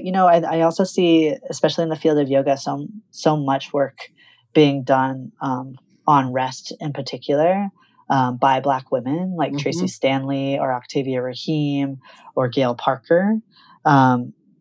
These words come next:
Speaker 1: because oppression is exhausting, right? And so communities that have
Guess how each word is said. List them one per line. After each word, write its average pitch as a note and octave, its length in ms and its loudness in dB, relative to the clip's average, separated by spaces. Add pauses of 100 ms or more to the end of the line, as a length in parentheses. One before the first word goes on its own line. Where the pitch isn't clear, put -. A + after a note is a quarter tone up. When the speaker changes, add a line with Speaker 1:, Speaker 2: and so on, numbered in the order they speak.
(140)
Speaker 1:
because D#3+ 280 6
oppression D#3 420 2
is C#3+ 120 0
exhausting, C3 680 0 (220)
right? C3+ 260 -2 (460)
And C#3 180 2
so B2+ 540 2 (1000)
communities D3 560 2
that C#3 100 4
have C3 240 0